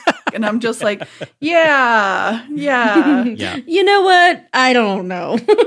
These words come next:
Speaker 1: Like, it's hard enough to explain the numbering of superhero comics.
Speaker 3: Oh my
Speaker 1: It's hard enough
Speaker 3: God.
Speaker 1: to be like, "There's seven number ones of X-Men," <laughs> or,
Speaker 2: Right.
Speaker 1: like, whatever. And then you're just like, Also, let's get into this sales model <laughs> that they've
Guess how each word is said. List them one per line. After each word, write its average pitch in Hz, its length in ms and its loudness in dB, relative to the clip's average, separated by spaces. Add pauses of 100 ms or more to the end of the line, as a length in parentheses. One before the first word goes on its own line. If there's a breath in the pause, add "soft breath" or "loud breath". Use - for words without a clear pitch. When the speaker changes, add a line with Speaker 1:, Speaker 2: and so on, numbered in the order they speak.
(160)
Speaker 1:
Like, - 180 2
it's 311 120 -4
hard 381 180 0
enough 302 320 0
to 311 140 -4
explain 247 580 -2
the 214 140 -2
numbering 277 960 0
of 247 300 0
superhero 302 720 -2
comics. 285 380 0
Speaker 3:
Oh 285 40 -2
my 294 140 0
Speaker 1:
It's 262 80 -2
hard 233 200 0
enough 240 220 0
Speaker 3:
God. - 60 -4
Speaker 1:
to 262 60 -4
be 226 140 -4
like, 214 200 -2
"There's 220 200 -2
seven 208 560 -4
number 196 300 -4
ones 190 380 -6
of 180 100 -8
X-Men," 269 920 -2
<laughs> - 0 -
or, - 40 -2
Speaker 2:
Right. 247 300 -4
Speaker 1:
like, 226 160 -6
whatever. 233 500 -6 (340 loud breath)
And 233 120 0
then 226 120 0
you're 214 120 -2
just 208 240 -8
like, 180 200 -6
Also, 202 720 -6 (220)
let's 214 220 -8
get 196 160 -6
into 190 220 -8
this 190 220 -8
sales 202 640 -8
model - 360 -8
<laughs> 208 60 -2
that 247 180 -2
they've 240 280 -4